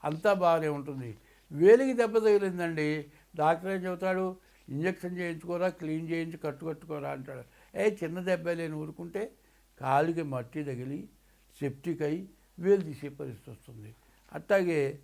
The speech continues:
అది వైద్యం, ఇది కూడా గ్రహ వైద్యం. ఈ గ్రహ వైద్యం చెప్పేది, నీవు బాగుపట్టాలని చెప్పేది, అది బాగా ఆలోచించుకొని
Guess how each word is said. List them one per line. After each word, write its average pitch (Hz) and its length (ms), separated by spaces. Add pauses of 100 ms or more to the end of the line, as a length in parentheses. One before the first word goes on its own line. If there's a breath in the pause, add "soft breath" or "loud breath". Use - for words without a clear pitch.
(240 soft breath)
అది 170 260
వైద్యం, 131 580 (280 soft breath)
ఇది 180 160
కూడా 240 180
గ్రహ 180 340
వైద్యం. 151 520 (340 soft breath)
ఈ 180 120
గ్రహ 160 240
వైద్యం 170 520
చెప్పేది, 135 600 (340 soft breath)
నీవు 170 200
బాగుపట్టాలని 156 720
చెప్పేది, 139 420
అది 156 100
బాగా 135 340
ఆలోచించుకొని 165 840